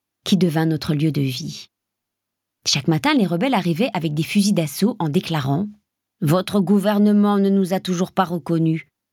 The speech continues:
On va tous vous tuer. » Chaque matin, je me proposais comme interlocuteur. « C'est un projet intéressant, mais en tant que consul de Belgique, je suggère que nous commencions par parler. »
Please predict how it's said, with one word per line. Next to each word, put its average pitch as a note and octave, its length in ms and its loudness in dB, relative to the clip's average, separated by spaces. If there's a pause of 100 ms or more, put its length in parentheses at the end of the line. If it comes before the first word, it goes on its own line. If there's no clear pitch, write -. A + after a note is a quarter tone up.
(220)
On D#3 80 0
va D#3 160 2
tous - 320 -4
vous C#3+ 120 0
tuer. » C#3+ 480 0 (1200)
Chaque G#3 260 0
matin, G#3+ 440 0 (320)
je F3 160 4
me D#3 160 2
proposais F3+ 560 0
comme D#3 200 0
interlocuteur. « D3+ 1000 -2 (1700)
C'est G#3+ 320 0
un F#3+ 80 2
projet G3 300 -2
intéressant, G#3 560 0
mais F#3 340 2
en F#3+ 120 2
tant A3 180 -2
que G3+ 100 2
consul G3 560 0
de D#3+ 100 0
Belgique, D3 640 -4 (300)
je G3+ 180 4
suggère G3 540 -2
que G3 80 0
nous E3+ 160 2
commencions D#3+ 480 0
par E3+ 160 -2
parler. » G#3 400 0